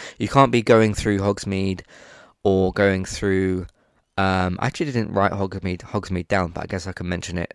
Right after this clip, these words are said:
in, in a little bit as well. Um, you can't be in the castle and just get your broomstick out. You can, however, walk outside the grounds and be, um, in, like, the garden sort of areas, and you can get your broomstick from there and fly off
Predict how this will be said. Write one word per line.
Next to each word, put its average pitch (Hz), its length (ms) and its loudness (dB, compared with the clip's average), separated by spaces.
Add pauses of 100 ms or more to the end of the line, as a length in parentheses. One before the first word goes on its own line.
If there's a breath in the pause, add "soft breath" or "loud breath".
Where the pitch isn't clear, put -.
in, 85 220 -6
in 90 100 -4
a 87 40 -2
little 85 140 0
bit - 140 -4
as 90 80 -8
well. 87 200 0 (800 loud breath)
Um, 107 520 4 (1040)
you 107 80 0
can't 139 240 4
be 123 100 4
in 120 140 4
the 107 40 -2
castle 107 440 4
and 98 120 0
just - 300 -6 (1300)
get - 180 0
your 101 80 -2
broomstick 98 520 -2
out. 92 340 0
You 104 140 -2
can, 135 240 2
however, 110 360 4
walk 95 240 -2
outside 95 340 -2
the 98 60 -4
grounds 92 420 0
and 90 140 -4
be, 92 380 -2 (160)
um, 87 460 -2 (260)
in, 95 160 0
like, 90 240 -4
the 92 220 -2 (220)
garden 92 300 0
sort - 180 -4
of 92 80 -4
areas, 87 400 0
and 101 160 -2
you 95 60 0
can 101 160 -4
get 101 120 0
your 101 80 -6
broomstick 95 460 -4
from 95 140 -6
there 90 200 0
and 90 100 -4
fly 92 280 0
off 87 280 -4